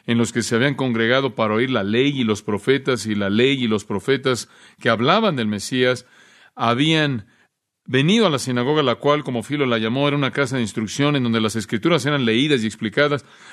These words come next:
Muchas, muchas veces el texto era mesiánico y muchas veces el texto era leído y explicado y sus corazones estaban llenos de esperanza con la llegada del Mesías. Pero en ese día, el Mesías mismo es el lector y Él es el expositor. Mesías,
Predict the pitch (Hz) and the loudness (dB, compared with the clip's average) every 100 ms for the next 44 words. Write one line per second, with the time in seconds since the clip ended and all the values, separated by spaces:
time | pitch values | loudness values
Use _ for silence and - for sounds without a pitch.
0 | - 131 160 240 269 - 123 120 202 214 | -4 4 6 6 2 0 -2 2 0 2
1 | 202 113 110 127 131 117 190 202 - 147 | 0 -2 -4 -4 -4 -2 0 0 0 -2
2 | 120 110 143 147 151 156 147 - - - | -2 -2 0 0 0 -2 -4 -8 -14 -2
3 | 147 165 240 214 160 151 139 127 110 147 | 2 4 4 2 0 0 -2 -4 -2 -2
4 | - 143 117 117 185 180 127 - 120 104 | 0 0 2 2 2 2 0 -2 -2 2
5 | 165 165 - 117 131 117 143 151 120 143 | 0 0 -4 -6 -2 -2 -2 -4 -4 -2
6 | 135 120 110 202 277 165 131 - 127 165 | 0 0 2 2 2 0 0 0 0 0
7 | - 160 147 - - - _ 175 202 214 | 0 -2 -2 -8 -20 -20 _ 2 4 4
8 | 190 185 131 139 165 139 117 117 - 185 | 2 0 0 0 0 0 0 -2 0 0
9 | 131 - - - 139 135 175 220 214 147 | -2 -8 -20 -4 0 2 2 2 0 0
10 | 123 117 143 - - _ 147 156 156 156 | 0 0 -2 -6 -20 _ 0 2 2 2
11 | - 202 226 247 254 190 160 180 254 233 | 0 2 4 4 2 2 0 2 4 4
12 | 151 135 - 120 110 - 151 196 151 139 | 2 0 0 -2 -2 2 2 2 0 -2
13 | 131 139 113 - 110 107 98 160 160 - | -2 -4 -6 -4 -6 -6 0 0 0 -4
14 | - _ 135 135 123 - 180 180 165 | -20 _ -2 0 0 -2 2 2 0